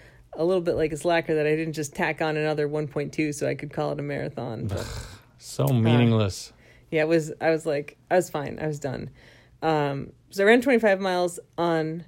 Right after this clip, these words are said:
Speaker 1: Sunday, and then we left on Monday, so I didn't run yesterday. But I was still tired, and, uh,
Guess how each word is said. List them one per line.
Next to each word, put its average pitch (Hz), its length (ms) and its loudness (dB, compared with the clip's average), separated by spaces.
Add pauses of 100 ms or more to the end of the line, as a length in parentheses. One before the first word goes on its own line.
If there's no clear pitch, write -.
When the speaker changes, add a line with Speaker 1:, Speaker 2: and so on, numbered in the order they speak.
Speaker 1:
Sunday, 226 680 2 (160)
and 175 120 -2
then 180 160 2
we 175 80 2
left 180 340 0
on 190 160 0
Monday, 175 540 -2 (400)
so - 120 -6
I 170 40 -2
didn't 196 220 -4
run 160 160 -4
yesterday. 156 520 -8 (680)
But 214 120 6
I 226 60 12
was 220 140 8
still 175 320 4 (120)
tired, 151 520 0 (360)
and, 151 480 0
uh, 143 420 -2